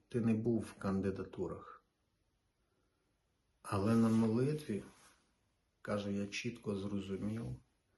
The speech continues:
що Господь хоче довірити Марію тобі. І знаєте, що відбулося?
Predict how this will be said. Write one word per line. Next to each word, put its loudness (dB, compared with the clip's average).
що -2
Господь -4
хоче -2
довірити -2
Марію 0
тобі. -10
І 2
знаєте, 6
що 0
відбулося? 0